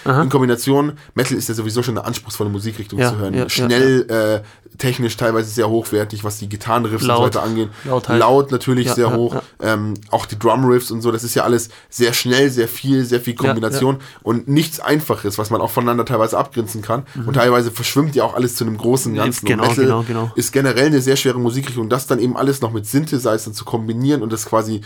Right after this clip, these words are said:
Speaker 2: noch mehr z-, verworrener zu machen. Und bei Metalcore sind eben auch teilweise so diese, diese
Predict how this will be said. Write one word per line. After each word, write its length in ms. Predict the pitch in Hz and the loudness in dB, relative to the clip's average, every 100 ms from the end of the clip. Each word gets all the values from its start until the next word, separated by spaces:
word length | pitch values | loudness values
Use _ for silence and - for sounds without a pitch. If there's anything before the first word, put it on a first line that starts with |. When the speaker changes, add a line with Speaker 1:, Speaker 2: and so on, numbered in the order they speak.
| - - | -14 -4
Speaker 2:
noch 240 | 120 151 | 0 0
mehr 160 | 147 131 | 2 0
z-, 260 | - - - | -2 -10 -2
verworrener 560 | 117 110 147 151 120 | -2 2 2 4 0
zu 120 | 117 113 | -2 0
machen. 380 | 110 - 156 170 - - - | 0 -2 -6 -8 -18 -20 -6
Und 180 | 110 104 | -4 0
bei 120 | 110 | 2
Metalcore 420 | 120 131 117 113 | 2 2 0 0
sind 80 | 117 | 0
eben 180 | 113 101 | 0 -2
auch 120 | 104 | -2
teilweise 340 | 120 113 110 | 0 0 -2
so 120 | 107 | -4
diese, 380 | 107 107 107 104 104 - _ _ - | -6 -2 0 0 -4 -20 _ _ -10
diese 400 | 101 104 98 | -2 0 0